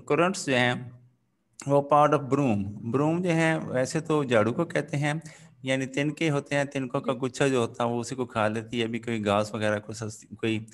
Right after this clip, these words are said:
Speaker 1: मामूली सी चीज़ है, जो इस-, जिससे शायद ही कोई एनर्जी मिलती हो, अ, बहुत कम एनर्जी जिससे मिलती होगी, वो उसको खा लेती थी। यानी यूँ समझे, रोटी के बजाय वो तिनके खाती थी।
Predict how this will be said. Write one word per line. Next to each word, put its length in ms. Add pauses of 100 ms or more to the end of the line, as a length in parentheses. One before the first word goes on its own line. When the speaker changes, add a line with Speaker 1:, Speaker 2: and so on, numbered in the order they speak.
(360)
Speaker 1:
मामूली 340
सी 160
चीज़ 260
है, 340 (220)
जो 320
इस-, 200
जिससे 300
शायद 320
ही 80
कोई 180
एनर्जी 360
मिलती 340
हो, 140 (480)
अ, 240
बहुत 440
कम 240
एनर्जी 440 (320)
जिससे 340
मिलती 300
होगी, 340
वो 180
उसको 200
खा 200
लेती 300
थी। 220 (600)
यानी 240
यूँ 120
समझे, 300
रोटी 280
के 100
बजाय 200
वो 140
तिनके 320
खाती 340
थी। 220